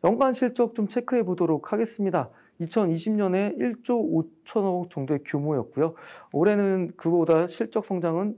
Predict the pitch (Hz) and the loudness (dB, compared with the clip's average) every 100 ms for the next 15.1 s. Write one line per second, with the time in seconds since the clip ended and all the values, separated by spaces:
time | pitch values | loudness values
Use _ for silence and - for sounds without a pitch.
0 | - 135 151 151 147 117 123 151 - 135 | -4 0 0 -2 -4 0 0 -2 -4 -4
1 | 202 - 120 - 117 113 135 - 156 - | -6 -8 -12 -8 -8 -8 -8 -6 -6 -8
2 | - _ - 156 156 190 208 - - 202 | -20 _ -8 -4 2 0 0 -8 -6 -4
3 | 208 175 151 131 131 120 131 131 208 202 | -2 -4 -6 -2 -2 -2 -6 -6 -6 -6
4 | 180 175 160 147 170 214 - _ _ 143 | -4 -4 -4 -4 -4 -4 -10 _ _ 0
5 | 165 139 156 139 - 151 151 131 135 196 | 0 0 -4 -4 -6 -6 -2 -2 0 0
6 | 190 180 175 160 151 151 156 - - _ | 2 0 0 0 0 -2 -4 -6 -20 _
7 | - 165 202 185 165 151 - 190 180 135 | -8 -2 0 2 0 -2 0 2 0 -4
8 | - 123 143 139 123 117 117 117 135 135 | -6 -4 -2 -2 -2 0 -4 -4 -6 -2
9 | 202 208 - _ - - 247 254 160 - | -2 -4 -12 _ -12 -2 -2 -2 -4 -4
10 | 107 - - 147 143 131 143 175 165 - | -10 -12 -10 -6 -4 -2 -2 -4 -6 -8
11 | - - 185 247 - - - 143 170 170 | -14 -2 0 0 -4 -10 -2 2 4 2
12 | 165 135 - 139 127 120 180 147 - - | 0 -2 -6 -4 -4 -2 0 0 -2 -20
13 | - - _ 123 123 160 170 226 196 175 | -20 -20 _ -4 -2 -2 -2 -2 0 0
14 | 156 - 151 156 131 127 123 135 151 113 | -2 -2 -2 -2 -4 -6 -4 0 0 -2